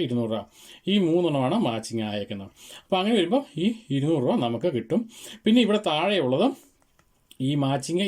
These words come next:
ഇതിനെ കിട്ടിയേക്കുന്ന എമൗണ്ട് എത്രയാണോ അതിൻ്റെ എത്ര മൾട്ടിപ്പിൾ ആണോ അതനുസരിച്ച് നമുക്ക് പേയ്മെന്റ് കിട്ടുമെന്നാണ് ഇവർ പറയുന്നത്. പക്ഷേ ഇവിടെ എഴുതിയിരിക്കുന്നത് one into multiple, അതായത്,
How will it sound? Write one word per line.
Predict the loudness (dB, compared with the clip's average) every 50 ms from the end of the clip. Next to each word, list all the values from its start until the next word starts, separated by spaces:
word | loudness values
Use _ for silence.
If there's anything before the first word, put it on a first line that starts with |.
| 0 0
ഇതിനെ | 0 2 2 2 0 -2 -4
കിട്ടിയേക്കുന്ന | -8 -4 0 0 0 2 0 0 0 0
എമൗണ്ട് | 0 0 0 2 2
എത്രയാണോ | 2 2 0 0 0 0
അതിൻ്റെ | 0 0 -2 -2 -4 -4 -4 -10 -16 -20 -18 -18 -18 -10 -6 -2 -2 -2
എത്ര | -2 0 0 0 2 2
മൾട്ടിപ്പിൾ | 2 0 0 -2 -4 -2 0 0 0
ആണോ | 2 2 0 0 -2 -2
അതനുസരിച്ച് | -2 -2 -2 0 -2 -2 -2 -2 -2
നമുക്ക് | -2 -2 -2 -2
പേയ്മെന്റ് | 0 0 0 0 0 -2
കിട്ടുമെന്നാണ് | -2 -2 -2 -2 -2 -2 -2 -2
ഇവർ | -2 -2 -2
പറയുന്നത്. | -2 -4 -4 -8 -10 _ -20 -20 -18 -18 -12 -8
പക്ഷേ | -8 -4 -2 -2 2
ഇവിടെ | 4 4 4 4
എഴുതിയിരിക്കുന്നത് | 2 2 0 0 0 0 0 0 0 0 0 0
one | 0 0 0 0 2 2
into | 2 2 2 2 0 0 0
multiple, | -2 -4 -6 -8 -12 -12 -16 -20 -20 -16 -12 -4
അതായത്, | -2 0 2 2 2